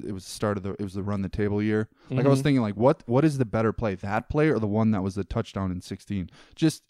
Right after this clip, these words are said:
Speaker 1: crazy that both of them happened against the Eagles, but that play was, I, I, I, I'm rambling 'cause I don't have any, I don't have any appropriate words to put together to how absurd that was.
Speaker 2: Yeah,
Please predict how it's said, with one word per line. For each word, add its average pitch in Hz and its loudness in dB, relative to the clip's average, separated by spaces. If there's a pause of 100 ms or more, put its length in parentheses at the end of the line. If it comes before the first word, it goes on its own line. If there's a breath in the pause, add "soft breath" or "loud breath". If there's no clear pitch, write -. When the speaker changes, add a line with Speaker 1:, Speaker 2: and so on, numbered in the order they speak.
Speaker 1:
crazy 131 2
that 104 0
both 110 4
of 110 -4
them 104 2
happened 101 -4
against 95 -6
the 98 -10
Eagles, 95 -6
but - -10
that 95 -6
play 92 -8
was, 90 -8 (1040 soft breath)
I, 120 2 (340)
I, 120 4
I, 120 4 (380)
I'm 123 4
rambling 120 4
'cause 101 -6
I 107 2
don't 107 4
have 107 2
any, 101 2 (160)
I 117 0
don't 117 4
have 113 2
any 107 2
appropriate 104 2
words 107 4
to - -12
put 98 -6
together 95 -6
to 92 -8
how 101 -6
absurd 95 -6 (100)
that 80 -8
was. - -8
Speaker 2:
Yeah, 143 2